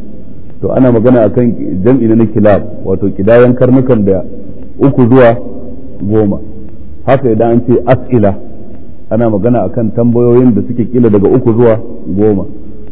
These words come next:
Haka idan an ce fitiya, matasa. An gane ku? Ana magana daga uku zuwa goma. Don haka ashabul kahfi suka zanto adadin su wato tsakanin uku ne zuwa goma, ba su kai goma ba kenan. Sun wuce uku, ba su kai goma ba.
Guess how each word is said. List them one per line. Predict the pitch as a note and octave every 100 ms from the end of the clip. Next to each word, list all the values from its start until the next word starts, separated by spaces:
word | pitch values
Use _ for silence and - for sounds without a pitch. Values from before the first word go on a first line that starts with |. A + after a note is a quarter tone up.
| -
Haka | B2 B2+
idan | A2 A#2+
an | A#2
ce | - G#2
fitiya, | A#2+ B2+ A2 G2 G2+
matasa. | G#2+ G#2+ F2 F2+ - - - - - - - - - -
An | G2 G#2
gane | A2 F#2+
ku? | G#2+ - - - - - - -
Ana | A#2+ A2+
magana | G#2 B2
daga | G#2 F#2+ G2+
uku | B2+ A#2+ A2
zuwa | G#2+
goma. | F#2+ G2+ F2
Don | A2+
haka | A#2+ A#2 G#2+ - - - - - - - -
ashabul | - G#2 A2+ A2
kahfi | G2+ A2+ G#2
suka | G2+ G#2+
zanto | G2+ G2+ A2
adadin | A2 G2+ G2+ G2+
su |
wato | F#2+ E2+ F2+ F2+ - - -
tsakanin | F#2 A2 A2 A2+
uku | A#2 A2+
ne | G2+
zuwa | F#2+ G#2
goma, | F2 F#2+ F2
ba | F2+
su | F#2+
kai | G#2+
goma | G2 A2 F2+
ba |
kenan. | F2+ D#2 F2 F#2
Sun | G#2+
wuce | A2
uku, | D#2+ F#2+
ba | E2+
su | E2
kai | F2+
goma | F2+ F#2+ D2+
ba. | C#2+